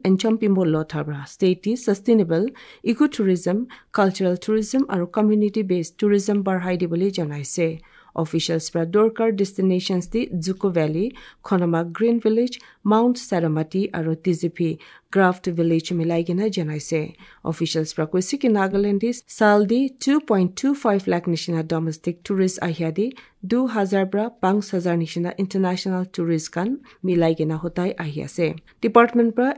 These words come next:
একটা ইনফ্ৰাষ্ট্ৰাকচাৰ প্ৰজেক্টছ খান ষ্টেট আৰু চেণ্ট্ৰেল স্কিমছ নিচিদি বনাই থাকে আৰু আহি থাকে প্ৰজেক্টছ দি ৰোপৱে কানেক্টিভিটিটো কিচামা হেৰিটেজ ভিলেজ আৰু জুকো ভেলীৰ মাজেদি বনাই দিবলৈ মিলাই কিনে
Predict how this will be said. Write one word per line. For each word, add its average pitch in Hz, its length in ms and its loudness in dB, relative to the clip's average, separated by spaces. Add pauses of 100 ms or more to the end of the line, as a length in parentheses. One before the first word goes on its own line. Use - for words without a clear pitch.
একটা 190 220 -4
ইনফ্ৰাষ্ট্ৰাকচাৰ 214 640 -2
প্ৰজেক্টছ 160 440 -2
খান 156 140 -4 (640)
ষ্টেট 285 340 2
আৰু 185 180 4
চেণ্ট্ৰেল 202 380 2
স্কিমছ 180 380 -2
নিচিদি 180 320 0
বনাই 165 320 -2
থাকে 170 300 -4 (120)
আৰু 175 120 -2 (140)
আহি 202 220 -2
থাকে 202 180 -2 (120)
প্ৰজেক্টছ 156 440 -2
দি 190 80 0 (200)
ৰোপৱে 190 360 0 (100)
কানেক্টিভিটিটো 165 800 -2 (460)
কিচামা 202 480 2
হেৰিটেজ 180 420 -2 (160)
ভিলেজ 233 280 0 (140)
আৰু 165 120 0 (160)
জুকো 185 300 -2
ভেলীৰ 165 280 0
মাজেদি 170 380 -2
বনাই 156 320 -2
দিবলৈ 156 320 -4
মিলাই 151 280 -6
কিনে 170 200 -4